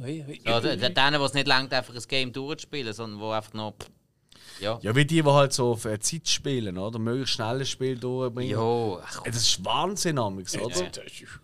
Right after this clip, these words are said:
Speaker 3: Das ist einfach ein Spiel, wo du irgendwie wochenlang <laughs> verbrochen hast, verbracht hast damit. Und dann kannst du einfach ein YouTube-Video, das eine Stunde geht oder weniger
Speaker 1: Eine Stunde?
Speaker 3: lang geht, weißt du?
Speaker 1: Ich hab
Speaker 2: Ja.
Speaker 1: ich
Speaker 3: Wahnsinn!
Speaker 1: Ich gehe moment, also ich hab momentan Elden Ring, wo ich spiele. Das ist eins, wo
Speaker 3: Ey, nee, du spielst das?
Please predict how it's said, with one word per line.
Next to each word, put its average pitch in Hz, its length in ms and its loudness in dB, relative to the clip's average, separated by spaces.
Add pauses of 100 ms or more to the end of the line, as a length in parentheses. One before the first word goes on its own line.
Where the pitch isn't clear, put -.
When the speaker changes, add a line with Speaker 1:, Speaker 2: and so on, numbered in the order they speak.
(220)
Speaker 3:
Das 165 120 2
ist 214 200 8
einfach 208 160 8
ein - 60 2
Spiel, 220 500 4
wo 190 120 6
du 196 220 2
irgendwie 180 260 6
wochenlang 202 640 4 (140)
<laughs> - 140 -20
verbrochen 180 560 4
hast, 196 200 4 (240)
verbracht 175 440 0
hast 208 140 0
damit. 196 200 2 (280)
Und 151 120 -2
dann 143 80 -2
kannst 185 200 6
du 170 60 6
einfach 185 320 4
ein 156 140 6
YouTube-Video, 214 640 0
das 190 100 6
eine 151 120 6
Stunde 165 480 0
geht 160 340 -4
oder 127 200 2
weniger 151 240 6
Speaker 1:
Eine 226 60 -4
Stunde? 190 280 4
Speaker 3:
lang 302 240 6
geht, 175 320 4
weißt 180 220 8
du? - 40 -4
Speaker 1:
Ich - 80 -8
hab 139 200 4 (220)
Speaker 2:
Ja. 98 260 2
Speaker 1:
ich 151 100 -2
Speaker 3:
Wahnsinn! 269 680 2
Speaker 1:
Ich 107 100 -6
gehe 160 160 2
moment, 139 360 0
also - 160 -6
ich - 60 -12
hab 117 60 -6
momentan 117 460 -4
Elden 139 400 -8
Ring, 151 200 -6
wo 147 60 -8
ich 165 140 -10
spiele. 131 260 -10
Das 117 120 -8
ist - 100 -10
eins, 104 440 -8
wo 107 60 -16
Speaker 3:
Ey, 202 180 10
nee, 214 120 8
du 135 120 2
spielst 302 440 4
das? 113 180 6